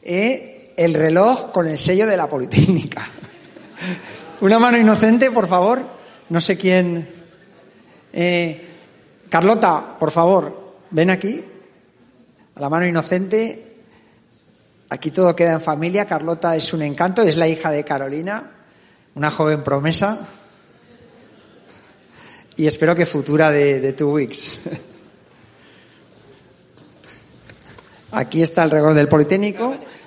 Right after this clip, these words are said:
Eh, ponte esto aquí delante de todos y ve sacando numeritos.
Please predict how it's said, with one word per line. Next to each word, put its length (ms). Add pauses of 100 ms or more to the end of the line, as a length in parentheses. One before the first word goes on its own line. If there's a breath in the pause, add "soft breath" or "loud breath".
(100 loud breath)
Eh, 240
ponte 400
esto 160
aquí 140
delante 320
de 140
todos 420
y 80
ve 640
sacando 460
numeritos. 840